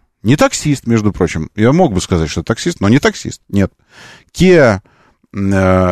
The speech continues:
этот, как он называется? М, э, Kia, э,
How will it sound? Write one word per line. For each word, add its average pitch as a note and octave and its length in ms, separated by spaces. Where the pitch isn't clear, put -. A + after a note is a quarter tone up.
этот, F#2+ 320
как E2+ 300
он E2+ 60
называется? D#2+ 560
М, F2 360
э, E2+ 340
Kia, A2 760
э, G1+ 400